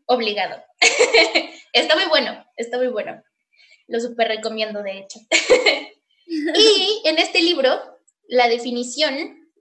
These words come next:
em, dice que es un discurso político que se basa en la justicia.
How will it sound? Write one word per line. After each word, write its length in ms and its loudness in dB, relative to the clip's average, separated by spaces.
em, 1080 -4
dice 360 -4
que 160 2
es 100 -4
un 80 -10
discurso 440 -6
político 480 -4
que 120 -2
se 120 -2
basa 220 -2
en 60 -4
la 100 0
justicia. 520 -12